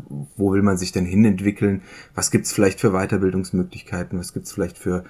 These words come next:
Schulungen, für Konferenzen, wie auch immer, wo man hingehen kann, um einfach weiterzukommen, vorwärts zu kommen. Und das ist echt cool, dass man da selbstverantwortlich und wirklich auch eigenständig schauen kann, wie will ich mich weiterentwickeln.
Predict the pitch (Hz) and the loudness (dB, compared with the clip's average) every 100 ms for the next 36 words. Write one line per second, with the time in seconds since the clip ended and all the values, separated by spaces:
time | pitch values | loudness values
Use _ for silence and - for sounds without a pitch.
0 | - - - - 143 135 123 110 107 104 | -18 -8 0 6 8 8 8 6 4 6
1 | 107 95 - - 107 104 120 92 98 104 | 6 4 -2 0 0 2 0 2 4 4
2 | 98 104 98 95 92 101 98 92 98 92 | 4 2 2 2 0 0 0 0 -2 -2
3 | 92 90 90 98 110 107 95 92 95 95 | 0 0 0 2 2 2 2 0 -2 -2
4 | - - - - 104 98 101 85 87 104 | -6 -20 -20 -4 0 2 0 -4 -4 -4
5 | 92 98 - 90 92 95 95 - - - | -4 -6 -4 -4 -2 -2 -2 -4 -8 -6
6 | 92 87 87 92 101 92 - - _ - | -6 -4 -4 -4 -4 -4 -6 -10 _ -18
7 | - - 95 - 107 98 - 92 92 92 | -10 -6 -6 0 2 2 0 -2 0 0
8 | - 107 127 - - 101 104 107 101 98 | 0 0 0 -2 -2 0 0 2 0 0
9 | 98 95 95 90 - 92 98 98 95 92 | -6 -6 -6 -6 -8 -8 -6 -4 -4 -4
10 | 95 92 92 - - - - - - 92 | -2 -2 -4 -10 -20 -20 -20 -4 0 2
11 | 90 90 92 90 90 - _ - 92 104 | 2 0 -2 -2 -2 -6 _ -18 -4 0
12 | 98 104 - 90 - 80 87 80 - - | 2 2 0 -4 -6 -8 -10 -14 -14 -14
13 | 85 | -16